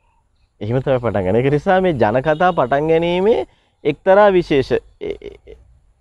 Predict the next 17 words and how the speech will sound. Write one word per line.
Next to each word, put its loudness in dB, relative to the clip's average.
එකක් -8
තියෙනවා. -6
දැන් 2
බලන්න 2
ඕකම 4
ජාතක 2
කතාවේ 0
තියෙනවානේ. 2
මං 0
කියන්නේ -2
ජාතක 2
කතාවේ 0
ජනකතාවේ 0
ගොඩක් 2
ළඟට 0
යනවා 0
කියලා. -8